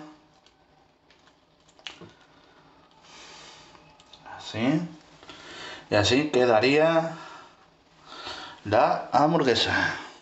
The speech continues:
de pavo. Esta me parece que es la de ajo.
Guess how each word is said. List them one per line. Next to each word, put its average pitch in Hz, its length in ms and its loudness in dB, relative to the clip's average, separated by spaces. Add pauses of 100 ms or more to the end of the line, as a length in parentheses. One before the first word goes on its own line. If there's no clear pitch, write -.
(440)
de 110 200 0
pavo. 85 340 0 (680)
Esta 127 280 2
me 113 100 6
parece 120 260 4
que 117 120 2
es 117 60 2
la 123 120 4
de 151 400 2 (1300)
ajo. - 360 0